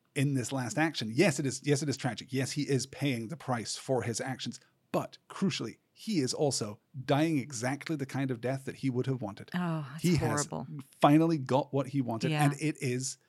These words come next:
Speaker 1: heroic because he will be remembered for ending this. He will be remembered for running
Speaker 2: Rather than
Speaker 1: back into
Speaker 2: starting
Speaker 1: the
Speaker 2: it now.
Speaker 1: firefight.
Speaker 2: Mm. Oh, that's awful.
Speaker 1: It, uh, it is. But it's also the end.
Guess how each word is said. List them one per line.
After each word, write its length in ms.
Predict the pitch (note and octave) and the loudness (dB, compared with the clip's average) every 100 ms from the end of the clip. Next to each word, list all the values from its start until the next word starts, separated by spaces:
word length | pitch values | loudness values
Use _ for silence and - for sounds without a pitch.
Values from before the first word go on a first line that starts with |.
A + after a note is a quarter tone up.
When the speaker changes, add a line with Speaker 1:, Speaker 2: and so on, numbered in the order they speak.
| _ _ _ | _ _ _
Speaker 1:
heroic 380 | - G3+ A#3+ - | 0 2 2 2
because 260 | D3 D#3 C#3 | -2 0 0
he 140 | F#3 | 2
will 120 | G#3+ | 2
be 280 | D#3 D#3+ F3 | 0 -2 2
remembered 540 | E3 C3+ A3+ - C3 C3+ _ _ _ _ | 4 4 2 0 -4 -8 _ _ _ _
for 260 | - C#3+ C3+ D3 | -2 -2 0 4
ending 460 | F3+ D3+ A2 G2+ | 6 6 0 -4
this. 380 | - - - - _ _ _ _ _ _ _ - | -10 -8 -6 -8 _ _ _ _ _ _ _ 2
He 100 | E3 | 4
will 80 | F3+ | 6
be 100 | D#3+ | 6
remembered 380 | C#3 F#3+ D3 | 4 2 0
for 120 | - C3 | -2 0
running 260 | C#3 D3+ | 4 4
Speaker 2:
Rather 120 | C#3+ C3+ | 4 4
than 80 | |
Speaker 1:
back 200 | C3+ C#3 | 4 4
into 240 | D3+ C#3 C3+ | 4 4 4
Speaker 2:
starting 20 | C3 | 4
Speaker 1:
the 0 | |
Speaker 2:
it 80 | C3 | 4
now. 180 | A#2 | 4
Speaker 1:
firefight. 320 | A2 A#2+ D3+ D3 | 2 -2 -2 -2
Speaker 2:
Mm. 280 | D3 C#3+ A#2+ - | -2 -4 -6 -6
Oh, 240 | F3 D#3+ C#3 _ _ _ _ | -2 0 -2 _ _ _ _
that's 180 | C#3 - | -12 -8
awful. 400 | - C3 - - - _ | -6 -6 -8 -14 -14 _
Speaker 1:
It, 140 | C3 A#2 | -4 -4
uh, 120 | F#2 - - | -6 -12 -8
it 100 | A2+ | -6
is. 240 | G2 - - _ _ _ - | -6 -10 -16 _ _ _ 8
But 520 | D#3 G#3+ - - - _ _ _ _ - | 12 12 12 -2 -6 _ _ _ _ -2
it's 160 | A3 | 6
also 200 | F3+ D#3+ | 6 6
the 160 | C3 A#2+ | 4 2
end. 260 | F#2 - | -2 -8